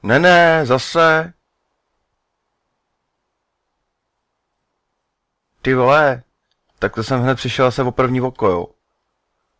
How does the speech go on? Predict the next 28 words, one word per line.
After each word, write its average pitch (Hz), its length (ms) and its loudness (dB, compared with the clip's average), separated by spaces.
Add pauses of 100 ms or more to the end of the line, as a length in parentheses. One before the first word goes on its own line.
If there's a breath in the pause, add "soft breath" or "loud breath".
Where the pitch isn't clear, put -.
(1000)
No 120 200 0
ty 233 280 2
vole. 113 440 -2 (2250)
V - 60 -20
tom 147 160 -2
dešti 151 280 0
vůbec 165 240 -2
není 151 180 0
vidět 147 200 -2
za 127 100 0
prvý, 147 240 -4
kam 131 180 -4
to 156 80 -6
letí. 107 440 -6 (1300)
Za 101 200 -2
druhý. 101 600 -4 (560)
Mi 104 100 -4
neříkej, 117 440 0
že 123 60 -4
bych 123 160 -2
byl 127 160 0
hned 131 140 -2
tady 127 220 0
pod 117 200 -6
zemí. 117 400 -4 (3750)
To 123 180 -2
není 127 300 0
fér. 110 920 -2